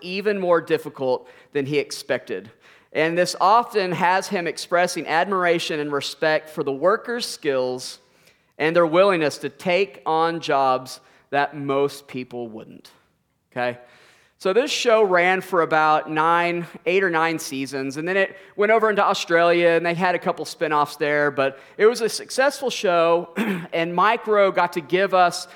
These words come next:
a glimpse of various jobs that we might not ever step into, okay? But what I want to highlight today is that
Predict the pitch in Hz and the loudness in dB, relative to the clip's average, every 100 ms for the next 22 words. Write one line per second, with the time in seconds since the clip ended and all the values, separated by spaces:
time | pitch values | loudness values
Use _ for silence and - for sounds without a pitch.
0 | - - 165 151 185 220 214 - 170 151 | -8 -4 -2 0 0 0 -2 -2 2 2
1 | 143 - - - - 131 185 233 226 - | 0 -6 -20 -20 -12 0 4 4 2 0
2 | 165 160 160 160 156 190 226 202 170 165 | 2 4 2 0 -2 -2 0 0 2 2
3 | 165 165 156 - 139 131 123 - 104 113 | 2 0 -2 -2 -4 -4 -10 -10 -14 -14
4 | _ _ _ 131 - 131 127 - - - | _ _ _ -12 -4 -4 -4 -10 -20 -4
5 | - 185 226 285 262 254 247 170 175 190 | 2 4 6 6 4 2 2 -2 0 2
6 | 202 160 - 175 131 139 139 117 110 - | 4 2 -2 -10 -4 0 0 0 -4 -12
7 | _ _ _ _ _ _ _ - 156 147 | _ _ _ _ _ _ _ -10 -8 -4
8 | 165 156 151 - | 0 2 0 -4